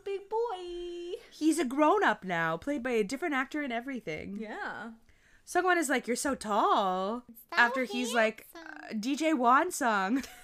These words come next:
Speaker 2: <laughs>
Speaker 1: I've been waiting for you.
Speaker 2: "It's me, Baekho."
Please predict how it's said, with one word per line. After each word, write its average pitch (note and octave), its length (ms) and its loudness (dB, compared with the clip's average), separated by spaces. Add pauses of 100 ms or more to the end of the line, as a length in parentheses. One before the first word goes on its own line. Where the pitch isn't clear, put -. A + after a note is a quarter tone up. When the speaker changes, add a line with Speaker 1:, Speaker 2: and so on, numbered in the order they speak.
(100)
Speaker 2:
<laughs> - 300 -20
Speaker 1:
I've B3+ 120 2
been D4 180 -4
waiting D4+ 320 2
for - 120 -8
you. D4+ 920 -2
Speaker 2:
"It's B3+ 220 -2
me, D#4 240 0
Baekho." A#3+ 800 0